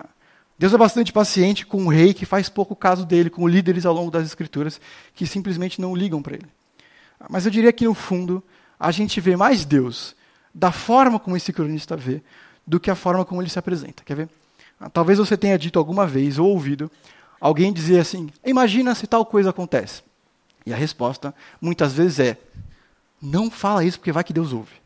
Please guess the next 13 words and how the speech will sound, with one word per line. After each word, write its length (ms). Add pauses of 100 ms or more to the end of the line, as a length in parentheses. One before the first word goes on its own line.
(2000)
Certo? 360 (1600)
Isso 160
começa 360
a 40
revelar 220
algumas 240
coisas 160
que 80
a 20
gente 160
pensa 280
sobre 160
Deus. 280